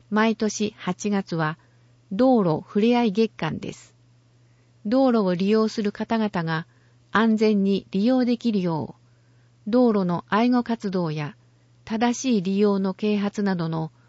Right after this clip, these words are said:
各種活動を特に推進することとしています。皆さんにも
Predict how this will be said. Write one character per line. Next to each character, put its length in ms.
各 240
種 160
活 320
動 200
を 240
特 240
に 140
推 220
進 280
す 140
る 100
こ 140
と 100
と 140
し 100
て 120
い 100
ま 160
す。 220
皆 240
さ 140
ん 80
に 100
も 220